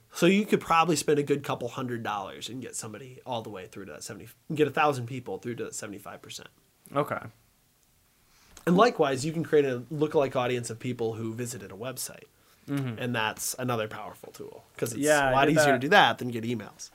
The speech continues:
Speaker 2: I did that with my, uh, weddings. So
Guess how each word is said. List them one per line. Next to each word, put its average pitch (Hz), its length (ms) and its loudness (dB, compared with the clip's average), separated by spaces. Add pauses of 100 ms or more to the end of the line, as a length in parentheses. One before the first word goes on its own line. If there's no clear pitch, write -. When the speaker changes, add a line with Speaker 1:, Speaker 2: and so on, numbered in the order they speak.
Speaker 2:
I 143 120 -2
did 151 160 -2
that 147 180 4
with 131 140 -2
my, 117 320 -4
uh, 110 480 -4
weddings. 120 680 -4 (300)
So 113 400 -2